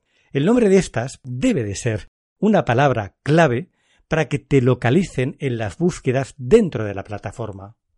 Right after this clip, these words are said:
Por ejemplo, en La Máquina de Vender puedes encontrar tres listas,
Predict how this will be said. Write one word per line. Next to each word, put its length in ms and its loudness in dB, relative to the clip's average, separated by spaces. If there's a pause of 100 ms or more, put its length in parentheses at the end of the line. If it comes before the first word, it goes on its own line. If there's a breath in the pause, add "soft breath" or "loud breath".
(280)
Por 100 -2
ejemplo, 460 -4 (400)
en 80 -2
La 80 2
Máquina 260 0
de 100 2
Vender 380 -2 (120)
puedes 520 -2
encontrar 720 -4
tres 220 0
listas, 480 -8